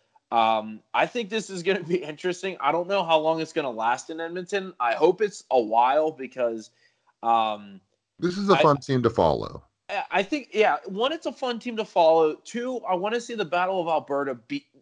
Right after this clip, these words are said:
Speaker 1: mean something. And it, it seems like for now,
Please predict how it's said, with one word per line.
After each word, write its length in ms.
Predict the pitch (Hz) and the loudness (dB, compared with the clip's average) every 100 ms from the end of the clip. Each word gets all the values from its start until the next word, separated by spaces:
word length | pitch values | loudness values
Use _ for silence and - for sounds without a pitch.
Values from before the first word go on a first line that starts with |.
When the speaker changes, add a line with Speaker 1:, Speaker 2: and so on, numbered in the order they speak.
| _ 123 _ - | _ -20 _ -10
Speaker 1:
mean 300 | 143 147 139 | -4 -4 -4
something. 580 | - 101 - 82 95 107 _ - - | -8 -8 -10 -12 -12 -14 _ -20 -2
And 440 | 156 151 143 135 135 _ - | 4 6 4 0 -6 _ -8
it, 160 | 170 - | -6 2
it 140 | 175 | 2
seems 320 | - 226 233 | 2 0 0
like 400 | 208 214 185 - - _ _ _ _ _ _ _ _ - 160 | 4 4 4 2 -12 _ _ _ _ _ _ _ _ -8 -8
for 320 | - - 165 | -6 2 4
now, 720 | 156 151 156 170 190 196 185 | 4 4 6 8 6 4 0